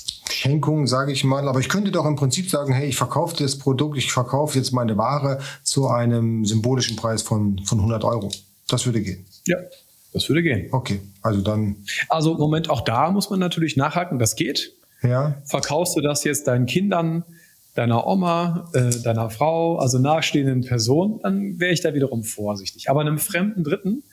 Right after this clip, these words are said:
Speaker 2: äh, das wird gehen. Ja.
Speaker 1: Okay, alles klar, perfekt. Ähm, äh,
Speaker 2: Und
Speaker 1: was
Speaker 2: warte, und, und ich muss, ich, das ist typisch Steuerrecht, ne, jetzt
Speaker 1: Ja.
Speaker 2: fällt mir wieder was ein.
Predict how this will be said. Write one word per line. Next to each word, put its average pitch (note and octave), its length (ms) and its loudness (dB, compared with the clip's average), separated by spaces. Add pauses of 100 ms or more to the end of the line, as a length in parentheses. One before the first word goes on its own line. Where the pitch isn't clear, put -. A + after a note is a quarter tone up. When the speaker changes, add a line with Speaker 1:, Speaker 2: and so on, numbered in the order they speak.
(360)
Speaker 2:
äh, E3 160 2
das D3 220 0
wird C#3+ 100 -6
gehen. - 320 -4 (540)
Ja. B2+ 200 2
Speaker 1:
Okay, G#2+ 360 -2
alles G#2 340 -2
klar, G#2 280 -2
perfekt. A2+ 480 -4 (600)
Ähm, C#3 680 2 (800)
äh, E3 140 2
Speaker 2:
Und A2 80 2
Speaker 1:
was - 140 0
Speaker 2:
warte, F#3+ 320 0
und, C#3 200 0
und C3 280 -2
ich C3 140 0
muss, E3 160 0
ich, - 160 -6
das C#3+ 160 0
ist - 160 -2
typisch E3 260 0
Steuerrecht, D#3+ 520 0
ne, C#3 60 2
jetzt C3 120 4
Speaker 1:
Ja. C3+ 60 0
Speaker 2:
fällt C#3 160 -4
mir B2+ 60 2
wieder D#3 160 0
was D#3 120 -2
ein. E3 240 0